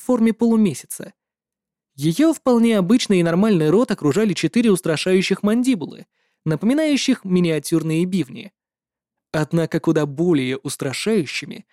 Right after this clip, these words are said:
были два черных огромных жвала, растущие прямо по бокам ее головы.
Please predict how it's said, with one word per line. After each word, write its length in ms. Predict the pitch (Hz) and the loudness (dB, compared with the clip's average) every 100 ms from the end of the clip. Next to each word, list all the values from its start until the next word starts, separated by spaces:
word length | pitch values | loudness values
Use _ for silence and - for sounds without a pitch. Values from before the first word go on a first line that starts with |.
| _ | _
были 260 | 226 262 247 | 2 2 2
два 280 | 202 233 254 | 2 2 -2
черных 520 | - 233 233 233 - | 0 0 2 2 0
огромных 440 | 208 226 214 214 | 0 2 2 2
жвала, 580 | 175 196 220 196 - - - _ _ | 0 0 0 -2 -4 -10 -18 _ _
растущие 640 | 160 180 - 302 - 208 185 | -2 -2 2 0 2 0 0
прямо 300 | 196 185 175 | 0 0 0
по 120 | 165 | 0
бокам 380 | 147 - 185 151 | -2 -2 -2 0
ее 200 | 135 139 | -2 0
головы. 460 | 147 151 143 - | 0 -2 -6 -16